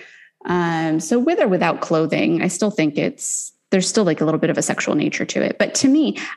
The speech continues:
I don't give a fuck. I think they both look bomb as fuck. I also think that, um, you know, like, I'm here for it. Women utilizing their sexuality and their power in that to,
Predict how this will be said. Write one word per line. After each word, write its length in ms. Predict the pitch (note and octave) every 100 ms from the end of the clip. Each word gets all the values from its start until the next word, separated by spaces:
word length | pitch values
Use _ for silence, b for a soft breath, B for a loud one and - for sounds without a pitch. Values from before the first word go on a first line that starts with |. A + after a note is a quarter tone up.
| - -
I 40 |
don't 140 | A3+
give 140 | C#4+ F3
a 60 |
fuck. 280 | G3 - -
I 100 | -
think 180 | F3+ F#3+
they 80 | F#3+
both 340 | E3 E3 E3 F3
look 360 | E3+ E3+ E3+ - _
bomb 480 | F#3+ D#3+ - E3 E3+
as 180 | A#3+ -
fuck. 480 | - - B3+ - - B B B
I 120 | E3+
also 260 | E3 F3 F3
think 500 | - D#3+ D#3 - -
that, 580 | D#3 D#3 D3+ C#3+ - - -
um, 720 | E3 D#3 D3+ D#3 D#3 D3+ - _ _ - B B B B
you 100 | G#3
know, 180 | G#3+ A#3+
like, 380 | C4+ A#3+ - - _ -
I'm 120 | B3+
here 200 | A#3+ B3
for 280 | B3 F3 D#3+
it. 160 | D#3+
Women 340 | - F3+ F#3 F#3
utilizing 500 | E3 E3+ E3 E3 F3
their 120 | E3
sexuality 680 | E3 D#3+ - D3+ D3+ D#3 F3+
and 100 | E3
their 100 | D3+
power 440 | - C#3+ D3 E3
in 180 | F3 F#3+
that 320 | G3 G#3+ -
to, 520 | - D#3+ D3+ D3 D3+